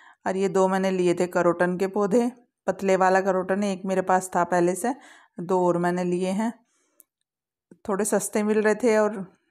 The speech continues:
मैंने सोचा चलो ले लेती हूँ, लगा देती हूँ, क्योंकि पौधों का तो शौक़ आपको पता है मुझे है ही। तो ये अच्छा लगता है पौधा हमेशा, मुझे वही पौधे ज़्यादा पसंद है जो हमेशा ग्रीन रहते हैं।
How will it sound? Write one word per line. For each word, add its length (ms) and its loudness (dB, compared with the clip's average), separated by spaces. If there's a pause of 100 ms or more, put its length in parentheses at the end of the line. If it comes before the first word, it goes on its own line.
मैंने 320 -6
सोचा 300 -6
चलो 260 -2
ले 200 2
लेती 300 0
हूँ, 140 -4
लगा 280 0
देती 340 -4
हूँ, 160 -10 (480)
क्योंकि 300 -6 (840)
पौधों 240 2
का 120 -2
तो 120 -4
शौक़ 320 -4
आपको 280 -2
पता 220 -4
है 80 0
मुझे 240 -4
है 160 -2
ही। 160 -4 (680)
तो 80 -6
ये 140 -4 (280)
अच्छा 300 2
लगता 300 2
है 80 6
पौधा 300 2
हमेशा, 480 2
मुझे 300 2
वही 240 4
पौधे 320 4
ज़्यादा 280 4
पसंद 340 0
है 140 4
जो 380 0
हमेशा 400 -2
ग्रीन 360 2
रहते 300 -4
हैं। 200 -8